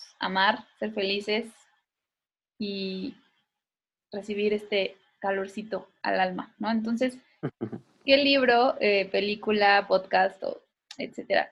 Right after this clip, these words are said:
Speaker 1: nos pudieran compartir como para seguir indagando en, en este tema?
Speaker 2: Yo, yo, uno que les puedo recomendar que a mí se me hace excelente para este tema,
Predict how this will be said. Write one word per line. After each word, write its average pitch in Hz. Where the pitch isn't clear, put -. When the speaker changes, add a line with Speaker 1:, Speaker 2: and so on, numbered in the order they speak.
Speaker 1:
nos 202
pudieran 208
compartir 185
como 190
para 196
seguir 208
indagando 185
en, -
en 190
este -
tema? -
Speaker 2:
Yo, 139
yo, 147
uno 147
que 147
les 117
puedo 135
recomendar 120
que -
a 117
mí 123
se -
me 123
hace 123
excelente 117
para 113
este -
tema, 123